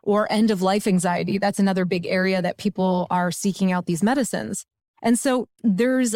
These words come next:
a wide spectrum. I think it's possible to have a safe psychedelic journey at home if you choose,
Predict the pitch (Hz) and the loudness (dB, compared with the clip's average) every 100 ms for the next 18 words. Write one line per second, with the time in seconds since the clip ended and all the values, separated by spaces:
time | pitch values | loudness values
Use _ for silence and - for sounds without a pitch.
0 | - 233 233 262 240 - 262 - - 175 | 0 0 2 2 0 0 -2 -2 -4 -4
1 | 160 190 - _ _ _ 214 226 302 302 | -2 -6 -8 _ _ _ -2 0 0 0
2 | - 349 403 247 190 180 175 - 226 202 | 0 0 2 2 2 2 0 0 2 2
3 | 190 - - - 202 208 - 196 180 202 | 0 -2 -8 -4 0 0 0 0 0 -2
4 | 180 185 185 156 180 180 180 170 - - | 0 0 -2 0 0 2 0 -2 -6 -2
5 | 185 202 294 277 190 202 190 - 208 202 | 0 2 2 0 0 0 0 0 0 2
6 | 262 | 2